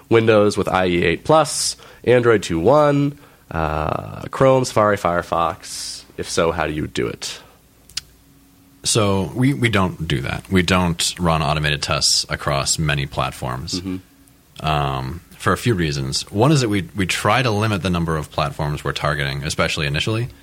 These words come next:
Speaker 1: Mm-hmm.
Speaker 2: So, for example, um, we won't try to make a mobile application for every platform at once,
Speaker 1: Okay.
Speaker 2: because it's just asking for pain. You don't wanna spend all the time debugging it on every platform before you've validated the idea.
Speaker 1: Okay.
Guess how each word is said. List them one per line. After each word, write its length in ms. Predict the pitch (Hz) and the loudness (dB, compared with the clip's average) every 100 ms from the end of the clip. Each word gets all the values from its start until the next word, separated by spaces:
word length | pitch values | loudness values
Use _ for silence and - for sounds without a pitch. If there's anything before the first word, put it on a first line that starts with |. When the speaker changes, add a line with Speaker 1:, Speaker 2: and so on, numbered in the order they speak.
| - | -4
Speaker 1:
Mm-hmm. 300 | 113 160 - | -2 -2 -2
Speaker 2:
So, 160 | - | -4
for 120 | 90 90 | 0 0
example, 640 | 82 87 87 85 76 69 | 0 -2 0 -2 -2 -4
um, 500 | - 71 67 65 64 90 - - | -4 -4 -4 -6 -10 -14 -20 -10
we 120 | 90 92 | -4 -2
won't 320 | 85 82 69 | 0 0 -2
try 320 | - 78 69 | -2 0 0
to 320 | - - 73 | -4 -4 -2
make 180 | 73 73 | -2 -2
a 60 | 73 | -2
mobile 320 | 78 76 71 | -2 -2 -4
application 440 | 71 - 71 - | -6 -4 -4 -4
for 120 | 71 - | -6 -4
every 280 | 78 71 | -2 -2
platform 420 | 69 69 65 69 65 | -2 -4 -4 -6 -8
at 60 | |
once, 360 | 67 58 - - - _ _ - | -8 -8 -10 -12 -14 _ _ -14
Speaker 1:
Okay. 100 | - | -4
Speaker 2:
because 180 | 104 92 | -2 0
it's 100 | - | 0
just 140 | 85 | 0
asking 420 | 80 80 - 76 | 0 -2 -2 -4
for 120 | 67 73 | -4 -6
pain. 320 | - 69 64 | -4 -6 -4
You 100 | 71 | -2
don't 200 | 78 71 | -2 0
wanna 220 | 78 73 | -2 -2
spend 300 | - - 80 | -2 -2 -2
all 80 | 73 | -2
the 100 | 71 | -4
time 380 | 67 73 69 69 | -4 -6 -4 -6
debugging 420 | 73 76 73 71 | -4 -2 -2 -2
it 60 | 67 | -4
on 120 | 65 | -6
every 180 | 65 65 | -6 -8
platform 480 | - 65 65 71 69 | -6 -6 -4 -6 -4
before 400 | 67 - 76 67 | -6 -6 -4 -4
you've 220 | 67 69 | -4 -8
validated 520 | 69 71 67 64 69 71 | -6 -4 -4 -6 -8 -8
the 100 | 65 | -10
idea. 320 | - 98 - - _ - | -4 -4 -4 -14 _ -4
Speaker 1:
Okay. 180 | 113 | -2